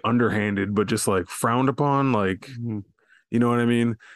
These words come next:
Speaker 1: He's not doing things by the book. He's actually breaking some rules along the way, but everything he does is smart and for a reason. And you could just tell how, like,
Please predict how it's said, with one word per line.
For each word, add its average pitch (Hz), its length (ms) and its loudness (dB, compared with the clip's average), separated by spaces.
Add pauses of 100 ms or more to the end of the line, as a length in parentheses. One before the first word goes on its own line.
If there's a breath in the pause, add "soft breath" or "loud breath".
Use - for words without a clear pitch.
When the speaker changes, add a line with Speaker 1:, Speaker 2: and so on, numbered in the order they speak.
(140)
Speaker 1:
He's 117 160 0
not 127 180 2
doing 127 220 4
things 107 200 0
by 113 160 2
the 95 80 -4
book. 107 260 0
He's 113 140 2
actually 113 260 0
breaking 107 400 -2
some 101 240 -2
rules 117 300 4
along 110 340 2
the 104 80 2
way, 110 240 4
but 113 180 0 (320)
everything 127 360 2
he 117 120 2
does 113 360 0
is 98 120 -2
smart 117 420 0
and 104 120 -6
for 117 140 0
a 104 60 2
reason. 117 360 2
And 110 80 2
you 107 40 0
could 110 100 -4
just 101 160 -4
tell 104 380 0 (520 soft breath)
how, 104 200 -2
like, 95 440 -2